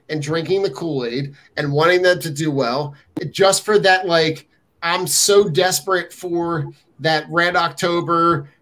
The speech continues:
seeing the bunting all around the stadium, seeing the rally towels. Like, they're so desperate for that,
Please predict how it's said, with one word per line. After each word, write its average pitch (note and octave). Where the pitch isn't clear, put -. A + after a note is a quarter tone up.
seeing G3
the G3
bunting F3+
all E3+
around E3
the E3
stadium, E3
seeing F#3
the F3+
rally E3
towels. E3
Like, F#3
they're C4
so C4+
desperate G3
for E3
that, E3